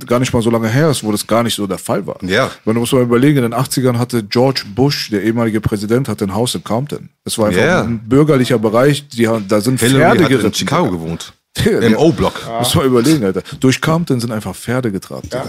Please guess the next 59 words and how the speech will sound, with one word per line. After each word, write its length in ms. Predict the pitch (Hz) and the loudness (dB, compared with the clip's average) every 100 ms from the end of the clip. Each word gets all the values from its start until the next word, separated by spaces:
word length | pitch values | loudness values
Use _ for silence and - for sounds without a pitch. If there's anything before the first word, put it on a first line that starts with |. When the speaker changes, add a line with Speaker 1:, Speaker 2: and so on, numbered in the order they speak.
| - _ | -14 _
Speaker 3:
B 100 | 160 | 0
G 160 | 156 165 | 4 6
Naka 280 | 156 170 196 | 6 4 4
hat 160 | 180 | 2
auch 140 | 175 160 | 2 2
was 120 | 151 | 2
Schlaues 360 | - 156 175 - | 4 4 2 0
gesagt, 280 | 175 175 | 0 2
er 60 | 165 | 4
sagt, 260 | 147 117 156 | 2 2 -2
das 100 | 139 | 0
war 120 | 156 | 0
hier 200 | 165 156 | 2 2
so 60 | |
eine 120 | 160 165 | 2 2
gute 260 | 165 160 147 | 2 0 0
Gegend 280 | 151 170 | 0 0
mal. 260 | 180 185 214 - - - _ - | 0 2 0 -4 -20 -20 _ 0
Wir 120 | 151 | 4
haben 100 | 156 | 4
sie 100 | 165 | 4
kaputt 400 | 170 165 165 165 | 2 2 0 2
gemacht 340 | 196 196 214 202 | 2 4 2 -2
und 180 | 170 | -2
ihr 100 | 165 | 2
habt 160 | 156 156 | 2 4
ja 80 | 151 | 4
alle 320 | 170 190 196 - - | 6 4 2 -6 -4
verschiedene 520 | 175 165 180 180 180 | 0 2 2 2 2
Farben, 400 | - 160 190 190 | 2 2 4 2
aber 160 | 165 | 2
wir 80 | 151 | 2
gehen 140 | 156 156 | 2 0
alle 160 | 160 | 2
auf 140 | 180 170 | 2 4
den 80 | |
gleichen 320 | 175 170 185 175 | 4 4 2 -2
Friedhof. 480 | - 185 170 123 - _ - | -4 0 2 0 -6 _ -2
Speaker 2:
Ja. 180 | 120 - | 0 -2
Speaker 1:
Wie, 340 | - 135 143 | -2 2 4
wie 100 | 127 | 4
ist 140 | 175 - | 4 4
deine 240 | 190 190 | 4 4
Recherche, 540 | 147 147 117 123 101 95 92 | 4 4 4 4 2 0 -8
wie 320 | 95 107 113 | -6 -2 0
die, 160 | 104 120 | -2 -2
was 140 | 120 113 | -2 0
die 160 | - | 2
Anfänge 340 | 127 135 143 123 | 2 2 2 2
angeht 260 | 120 117 | 2 0
und 120 | 117 107 | 2 0
wie, 100 | 113 | 2
was 160 | 110 | 2
die 120 | - | 0
Entwicklung 420 | - 110 151 156 110 | 0 0 2 2 2
angeht 300 | 98 92 - | 0 -2 -2
vor 140 | 71 | -4
allem? 140 | 65 - - _ _ | -4 -10 -20 _ _
Speaker 2:
Also 320 | 117 107 104 | -2 0 -2